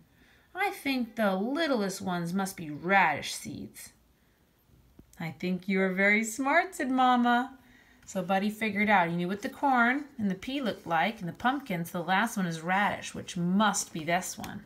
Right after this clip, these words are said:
right? Figure that out. Then Buddy glued the seeds next to their names. Corn, pea, radish, pumpkin. "Mm, I'm hungry. Let's eat." Mama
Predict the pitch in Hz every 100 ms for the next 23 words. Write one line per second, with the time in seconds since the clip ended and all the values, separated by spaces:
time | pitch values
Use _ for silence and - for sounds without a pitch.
0 | - 170 160 185 - _ _ _ _ _
1 | _ _ _ _ _ _ - 185 170 170
2 | 165 160 208 - - - - - - _
3 | - 240 254 196 180 170 185 226 302 247
4 | 254 - 196 170 165 170 202 240 - -
5 | 277 277 220 160 156 165 - - _ -
6 | - _ - 226 254 302 381 381 - 214
7 | 226 226 196 190 214 277 - - 202 185
8 | - 175 - - 302 285 175 285 226 269
9 | 277 170 160 233 415 - - 277 214 -
10 | - - _ _ _ - - _ _ -
11 | _ - - - - - - - - -
12 | 185 175 170 196 254